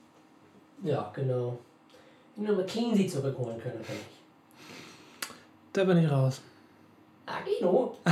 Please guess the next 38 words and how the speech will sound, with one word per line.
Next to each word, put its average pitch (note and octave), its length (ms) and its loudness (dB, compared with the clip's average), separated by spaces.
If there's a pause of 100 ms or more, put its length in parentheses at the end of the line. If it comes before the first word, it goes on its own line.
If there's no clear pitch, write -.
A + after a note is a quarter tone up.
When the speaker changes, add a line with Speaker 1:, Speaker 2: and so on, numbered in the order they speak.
(440)
Speaker 2:
Aquino? B3+ 560 8
Speaker 1:
<laughs> B3+ 140 8 (1120)
Oh G3 140 6 (200)
Mann, G3 260 8
das D#3+ 180 6
war, F#3+ 240 6
das F#3 200 4
war F#3 80 2
der, A#3 320 8
der A3 160 4
uns G#3 100 4
damals G#3+ 280 8
die G3 80 6
Sommermärchen G#3+ 520 6
geführt F3 360 4
hat, E3+ 120 6
Tommy. C#3+ 420 2 (680)
Speaker 2:
Oh, F3+ 80 6
ich F#3 180 8
seh G#3 180 6
den F#3+ 140 10
immer F#3+ 160 6
noch F3+ 180 6
vor F#3+ 240 4
mir F3+ 100 8
mit E3+ 160 6
seiner F3 300 8
Jeans F#3 280 4
und F#3 100 6
seinem F3 260 6
aufgekrempelten F3 680 4
Hemd, D3+ 320 4
Alter. D3 340 -2 (680)
Oh F#3 160 8
Mann. F#3 540 4
Speaker 1:
<laughs> - 40 -20 (1300)
Oh, F#3 320 4 (320)
ja. D3 360 -10